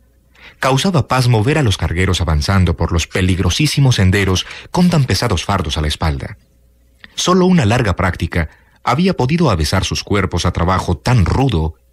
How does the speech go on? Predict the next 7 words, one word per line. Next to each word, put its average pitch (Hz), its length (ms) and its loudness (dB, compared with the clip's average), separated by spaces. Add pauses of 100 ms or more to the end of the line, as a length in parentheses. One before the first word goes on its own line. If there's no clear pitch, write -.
y 87 140 0
azaroso. 80 640 -4 (1080)
Nos 80 240 0
dijeron 92 400 0
que - 100 -2
desde 82 240 0
pequeños 107 600 0